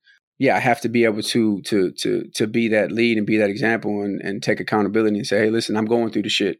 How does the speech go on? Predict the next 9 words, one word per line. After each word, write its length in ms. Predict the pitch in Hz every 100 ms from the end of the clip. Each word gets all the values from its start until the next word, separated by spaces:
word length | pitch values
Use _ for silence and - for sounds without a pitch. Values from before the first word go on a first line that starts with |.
| _
So 400 | - 101 95 95 _ _ 120
definitely 580 | 120 117 117 110 110 110
know 280 | 113 110
that 300 | 110 104 95 - _ _ _ _ _ _ _ -
this 240 | 123 123
is 160 | 123 107
one 220 | 123 123
of 100 | 110
the, 320 | 113 107 95